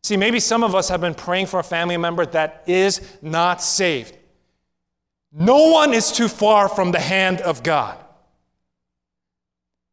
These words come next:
He has plentiful redemption for every soul, for every sin. And so, I want to encourage you. Maybe you are that person. Maybe you're praying for a father or, or a brother or a sister or an uncle that is not saved.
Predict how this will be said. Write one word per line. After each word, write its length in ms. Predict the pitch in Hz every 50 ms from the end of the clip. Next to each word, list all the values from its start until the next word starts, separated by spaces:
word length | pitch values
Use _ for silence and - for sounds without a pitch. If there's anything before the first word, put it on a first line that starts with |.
| _ _
He 100 | - 185
has 200 | 185 180 175 -
plentiful 640 | - - - - - 180 190 202 202 175 - 175 160
redemption 500 | 151 147 147 147 139 127 - - - 117
for 200 | - - - - _ _
every 500 | 151 151 156 147 147 165 170 165 165 151 - _ _
soul, 600 | _ - - - - - 165 156 127 113 107 110
for 200 | - - - 131 - _
every 440 | - 156 156 135 143 151 151 135 - - _ _ _
sin. 500 | _ - - - - - - 165 135 110 92 90 _ _ _ _ _ _ _ _
And 120 | - 170 156
so, 480 | - - 208 202 190 160 123 - - - - - - -
I 60 | 160
want 160 | 156 160 175 180
to 40 |
encourage 380 | 175 160 - - 175 165 - -
you. 60 | 123
Maybe 300 | 123 135 156 156 160 170
you 300 | 165 165 156 147 147 143
are 160 | 139 143 147
that 220 | 139 143 135 131 139
person. 260 | 143 135 - - 135
Maybe 200 | 131 135 135 135
you're 100 | 135 135
praying 220 | - - 139 131 131
for 120 | - 135
a 40 | 120
father 440 | - - 131 127 127 131 131 131 131
or, 280 | 127 120 113 113 113
or 520 | 113 - - 127 120 117 113 110 - 160 - -
a 100 | 123 110
brother 420 | 104 120 127 131 135 135 139 139
or 180 | 135 123 117 113
a 60 | 110
sister 440 | - - - 143 135 - - - 127
or 140 | 117 113
an 80 | 110 123
uncle 280 | 127 127 120 - 135 123
that 160 | 120 120 113
is 120 | 113 - -
not 180 | 127 123 117
saved. 240 | - - 135 123 -